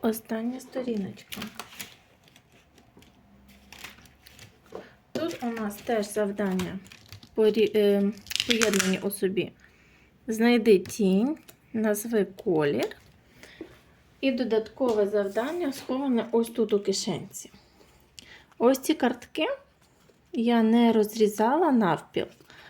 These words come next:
але за бажання, щоб ускладнити завдання, можна їх розрізати навпіл і вже шукати, якого кольору машинка, та називати його.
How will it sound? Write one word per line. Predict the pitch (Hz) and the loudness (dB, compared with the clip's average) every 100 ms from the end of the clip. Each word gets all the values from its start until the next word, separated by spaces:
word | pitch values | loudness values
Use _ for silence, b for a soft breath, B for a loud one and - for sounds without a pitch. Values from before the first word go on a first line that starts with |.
| B B - | B B 0
але | 220 240 214 | 4 6 6
за | 214 | 4
бажання, | 214 214 240 285 403 285 | 4 4 2 0 0 0
щоб | - 202 | 0 0
ускладнити | 220 - 233 214 202 190 - 196 226 _ - | -2 0 4 4 4 0 -2 -8 -10 _ 0
завдання, | 208 196 190 180 175 | 6 6 6 2 2
можна | 185 262 302 | 2 0 0
їх | 339 - | -2 -2
розрізати | 220 226 233 214 208 | -2 2 2 2 2
навпіл | 185 170 233 440 453 | 0 0 0 2 4
і | 349 | 6
вже | 392 330 | 6 6
шукати, | 302 247 - 185 180 180 - B B B B | 2 -2 -2 -2 0 0 -2 B B B B
якого | 233 233 214 214 202 | 4 8 6 6 2
кольору | - 202 180 165 175 175 | 6 6 8 6 2 0
машинка, | 185 185 - 247 427 440 415 | 0 0 -2 -2 -2 2 0
та | 415 | 2
називати | 440 359 233 180 151 143 - 131 | -2 0 -2 -4 -6 -6 -6 -6
його. | 185 - | -6 -10